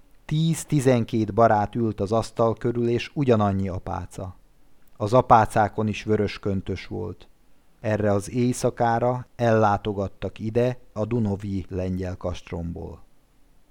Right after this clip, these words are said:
Igazi középkori orgia volt. Az asztalfőn ülő férfiúnak szarv alakú fejdísze volt,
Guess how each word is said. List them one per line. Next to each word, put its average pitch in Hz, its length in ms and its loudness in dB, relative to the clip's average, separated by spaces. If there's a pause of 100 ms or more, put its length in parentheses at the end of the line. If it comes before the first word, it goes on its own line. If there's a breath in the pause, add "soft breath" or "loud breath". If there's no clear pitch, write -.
(380)
Igazi 123 440 2
középkori 104 680 0
orgia 90 540 -6
volt. 92 460 -16 (680)
Az 107 140 -2
asztalfőn 110 640 2
ülő 104 220 0
férfiúnak 120 920 -2
szarv 117 380 4
alakú 95 300 -2
fejdísze 98 640 -4
volt, 104 400 -6